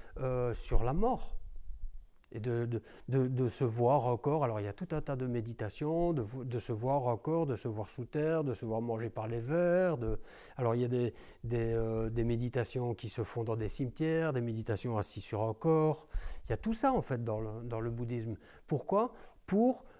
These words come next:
euh, pour vraiment intégrer la notion de la permanence, à tous les niveaux, que ce soit au niveau de toute une vie comme au niveau de juste un moment.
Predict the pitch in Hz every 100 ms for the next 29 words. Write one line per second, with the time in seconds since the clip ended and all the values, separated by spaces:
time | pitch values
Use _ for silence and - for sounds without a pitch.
0 | - 143 139 139 135 131 - - - _
1 | _ _ _ _ _ _ - _ - -
2 | - 160 135 131 139 214 233 254 233 -
3 | 160 143 165 147 135 139 120 95 - -
4 | - - - 131 135 123 131 117 110 123
5 | 117 117 113 110 - - _ _ _ 139
6 | - 220 180 196 247 151 127 139 127 131
7 | 131 123 196 180 165 143 220 185 135 123
8 | 123 135 123 120 190 - 143 143 143 135
9 | 110